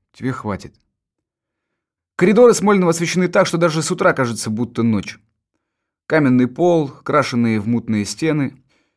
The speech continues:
Все шагают с сосредоточенным видом, даже если идут в туалет. По дороге к кабинету Феликс упирал подбородок в грудь.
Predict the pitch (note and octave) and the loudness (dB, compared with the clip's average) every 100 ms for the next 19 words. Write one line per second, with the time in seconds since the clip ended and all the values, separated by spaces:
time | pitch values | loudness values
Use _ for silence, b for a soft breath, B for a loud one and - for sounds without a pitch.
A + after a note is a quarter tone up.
0 | _ - F#3+ E3+ D3 C3+ A#2 A2+ A#2+ A#2+ | _ -4 -2 0 0 0 -2 -4 -4 -2
1 | A#2+ C3 - A#2 C3+ C3 A2 A2+ G#2+ A2 | -2 -2 -2 -2 -2 -2 0 0 -2 -4
2 | A2+ A2 G#2+ - A2+ G#2+ G#2 F2 - _ | -4 -6 -6 -4 0 0 -2 -6 -16 _
3 | _ _ _ _ _ _ _ _ B2 C#3 | _ _ _ _ _ _ _ _ 0 0
4 | D#3 C#3 C#3 C3 D3+ B2 A2 - C#3 A#2 | 0 -2 -2 -2 -2 -4 -8 -4 -4 -4
5 | - - A2+ A2 A2 A2 A2+ G#2+ F#2+ G#2+ | -6 -6 -4 -4 -2 -2 -2 -4 -6 -6
6 | G2 - | -6 -10